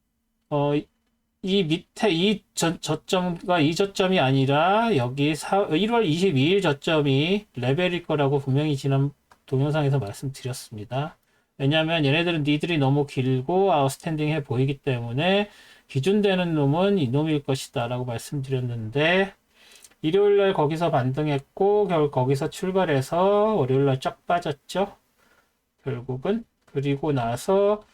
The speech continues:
어, 이 선에서 반등을 했는데 전저점은 이 점이 되겠습니다.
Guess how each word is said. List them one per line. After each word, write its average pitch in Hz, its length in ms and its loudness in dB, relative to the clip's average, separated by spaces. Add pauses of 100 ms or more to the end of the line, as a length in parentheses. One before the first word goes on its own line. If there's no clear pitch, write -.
(240)
어, 127 220 -4
이 147 200 2
선에서 156 460 -2
반등을 131 520 -2
했는데 147 800 -2 (640)
전저점은 196 1040 0
이 127 120 -2
점이 156 300 0
되겠습니다. 127 880 -4